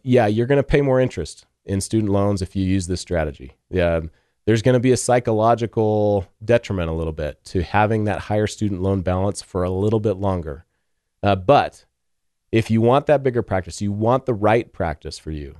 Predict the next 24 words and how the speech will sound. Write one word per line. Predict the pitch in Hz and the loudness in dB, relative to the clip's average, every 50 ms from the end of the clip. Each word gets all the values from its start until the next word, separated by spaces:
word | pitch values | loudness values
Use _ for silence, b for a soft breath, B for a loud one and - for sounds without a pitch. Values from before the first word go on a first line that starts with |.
| _ _ | _ _
the | 98 95 | 0 2
one | 104 113 120 127 | 2 2 4 2
that's | 123 110 - | 2 0 -2
gonna | - 113 98 87 - - _ _ _ _ _ _ | -4 -4 -4 -4 -6 -8 _ _ _ _ _ _
have | - - - 113 120 127 - - - | -6 -2 0 0 0 0 -4 -6 -8
the | 110 | -8
cash | - - - - 147 165 - - | -8 -6 -4 -2 0 -2 -2 -4
flow | - - 92 85 78 80 80 | -8 -6 -4 -4 -2 -4 -4
available | 80 87 98 113 127 123 104 90 - - | -4 0 0 2 2 2 0 -2 -6 -10
for | - - 95 | -10 -10 -10
you | 90 95 101 110 117 120 | -6 -2 -2 0 0 0
to | - - | -2 -4
pay | - - - - 110 117 | -10 -12 -6 -2 -2 0
down | 117 113 110 107 104 | 2 2 0 0 0
those | 101 95 - | -2 -4 -4
student | - - 101 92 90 | -4 -6 -6 -6 -4
loans | 92 90 85 80 | -6 -6 -8 -8
faster, | - _ - 92 104 113 - - - 143 156 156 - _ _ _ _ _ _ _ _ _ _ _ _ _ _ _ _ _ | -6 _ 0 0 0 0 -2 -2 -2 -2 -2 -2 -6 _ _ _ _ _ _ _ _ _ _ _ _ _ _ _ _ _
um, | - 110 107 107 98 95 95 87 78 b b b _ _ _ _ _ _ _ _ 127 | 0 2 4 4 2 0 -2 -4 -6 b b b _ _ _ _ _ _ _ _ -6
just | 107 117 113 - - | -2 -2 -2 -2 2
follow | - 117 117 117 113 | 2 4 4 4 4
these | 113 107 104 | 2 -2 -4
two | - - 101 | -4 -8 -6
principles. | - - 92 87 - - - 80 82 - - _ | -4 -4 -4 -6 -6 -10 -14 -18 -18 -20 -20 _